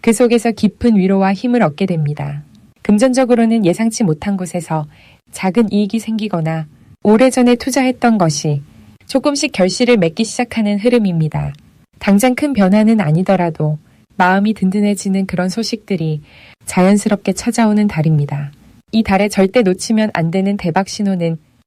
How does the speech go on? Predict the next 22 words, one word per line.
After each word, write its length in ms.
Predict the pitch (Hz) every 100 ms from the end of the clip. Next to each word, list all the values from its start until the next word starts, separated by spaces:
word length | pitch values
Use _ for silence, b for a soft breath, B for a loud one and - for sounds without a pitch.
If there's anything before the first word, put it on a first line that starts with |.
| _
평소와 440 | - 269 262 262 262
다른 320 | 190 196 214
사람의 400 | 233 226 214 196
연락이나 640 | 160 175 185 160 151 160 - - _ _ -
뜻밖의 440 | 247 254 247 240 233
제안이 400 | 175 165 170 180
들어올 320 | - 175 165
때입니다. 640 | - 165 143 139 139 - - _ _ _
쥐띠는 480 | - 214 254 254 254
본래 240 | 190 196
신중한 520 | 214 269 254 262 254 240
성격이라 680 | 208 190 175 151 147 135 - _ _ _
새로운 360 | - 262 254 247
제안에 340 | 208 202 214
쉽게 300 | 214 - 247
마음을 400 | 170 180 196 185
열지 280 | 160 160 202
않지만 560 | 151 147 180 165 160 156 b b b -
이번 260 | 220 254 247
달만큼은 600 | 262 247 240 214 196 202
직감을 460 | 190 - 202 202
믿고 540 | 165 160 - - 78